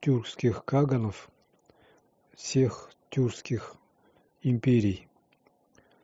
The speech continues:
Вот. То, что тюрки произошли от, э, Коктюрки, вот это легенды, вот это от него как раз и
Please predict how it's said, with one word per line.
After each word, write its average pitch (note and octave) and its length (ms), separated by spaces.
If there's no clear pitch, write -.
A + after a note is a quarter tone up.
Вот. G#2+ 440
То, C#3 160
что A#2 720
тюрки C#3 460
произошли B2 880
от, A#2+ 440
э, A#2+ 360
Коктюрки, D3 760
вот C3+ 160
это B2 180
легенды, B2+ 720
вот B2+ 140
это B2+ 260
от - 160
него C3+ 280
как B2 220
раз B2+ 280
и A2+ 420